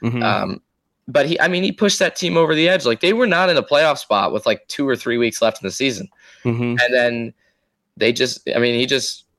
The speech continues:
Speaker 2: it wasn't
Speaker 1: They were
Speaker 2: just him, but they turned on. Like, they, he led that charge. Like, I
Speaker 1: Yeah.
Speaker 2: think,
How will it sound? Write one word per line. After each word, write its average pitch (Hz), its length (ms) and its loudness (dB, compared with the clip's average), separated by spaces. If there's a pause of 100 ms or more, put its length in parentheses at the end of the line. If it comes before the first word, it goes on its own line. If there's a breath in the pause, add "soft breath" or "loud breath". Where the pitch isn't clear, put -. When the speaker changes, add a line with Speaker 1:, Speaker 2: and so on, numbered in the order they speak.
(200)
Speaker 2:
it 135 60 2
wasn't 147 320 4
Speaker 1:
They - 60 -6
were - 40 -10
Speaker 2:
just - 220 -8
him, 131 220 2
but - 100 -2
they 135 120 2
turned 143 320 0
on. 117 300 2
Like, 98 160 -4
they, 120 220 2
he 123 440 -2 (200)
led 117 280 2
that 110 200 0
charge. - 580 0
Like, 110 160 -4
I 113 60 4
Speaker 1:
Yeah. 107 100 0
Speaker 2:
think, 120 200 -4